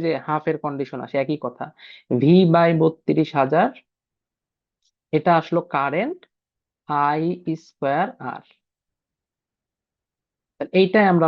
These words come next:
পাবো হচ্ছে পাওয়ার, অথবা ভি স্কয়ার by R করে দিলেও কিন্তু একই কথা ছিল।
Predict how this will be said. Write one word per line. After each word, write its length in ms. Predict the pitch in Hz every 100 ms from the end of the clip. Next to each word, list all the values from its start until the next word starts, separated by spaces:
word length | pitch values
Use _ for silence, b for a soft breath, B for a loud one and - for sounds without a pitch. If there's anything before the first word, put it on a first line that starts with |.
| 156
পাবো 180 | 131 127 123
হচ্ছে 220 | 123 240 247
পাওয়ার, 260 | 117 110 - _ _ _ _ -
অথবা 220 | 185 196 160
ভি 80 | 185 180
স্কয়ার 200 | - 170 180
by 100 | 175 147
R 40 | 151 156
করে 140 | 147 143
দিলেও 180 | 156 160
কিন্তু 160 | 160 156
একই 180 | 120 139 131
কথা 180 | 120 110 -
ছিল। 160 | -